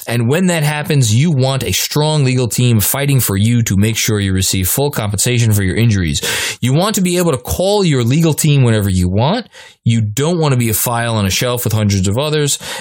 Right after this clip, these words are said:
and you don't want your lawyers to be afraid to go to court. The legal team at Faruqi and Faruqi does a lot of things. They give every client their personal cell phone number to call twenty-four seven.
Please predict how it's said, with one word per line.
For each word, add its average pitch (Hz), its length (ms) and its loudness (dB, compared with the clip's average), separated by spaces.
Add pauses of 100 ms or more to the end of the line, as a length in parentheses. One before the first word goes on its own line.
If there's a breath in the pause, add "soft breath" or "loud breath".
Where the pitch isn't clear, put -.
and 117 120 0
you 120 100 2
don't 120 180 0
want 113 240 -2
your 117 160 2
lawyers 107 360 0
to - 80 -2
be 101 120 0
afraid 92 380 -2
to 92 60 0
go 87 160 -2
to 92 80 -2
court. - 480 -6 (440 loud breath)
The 123 100 -2
legal 214 380 0
team 190 340 0
at 139 140 -2
Faruqi 160 600 0
and 139 80 2
Faruqi 135 680 2 (400 loud breath)
does 208 180 -2
a - 40 -2
lot 247 220 -2
of 226 80 -2
things. 127 440 -2
They 135 120 -2
give 160 180 0
every 156 240 0
client 151 300 0
their 135 100 -2
personal 120 380 0
cell 107 200 0
phone 101 220 -2
number 98 200 0
to 95 80 -4
call 98 200 -4
twenty-four 95 440 0
seven. 82 460 0